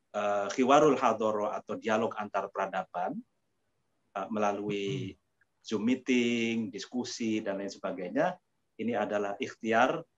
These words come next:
Speaker 1: eh, menuju sesuatu yang lebih, eh,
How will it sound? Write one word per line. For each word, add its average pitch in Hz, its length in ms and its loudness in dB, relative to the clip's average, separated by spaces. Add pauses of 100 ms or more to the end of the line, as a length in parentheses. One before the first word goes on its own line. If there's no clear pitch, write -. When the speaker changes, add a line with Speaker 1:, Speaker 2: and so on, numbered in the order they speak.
(400)
Speaker 1:
eh, 104 240 2
menuju 127 720 2
sesuatu 107 540 -2
yang 107 180 -2
lebih, 110 360 -4 (680)
eh, 95 240 -4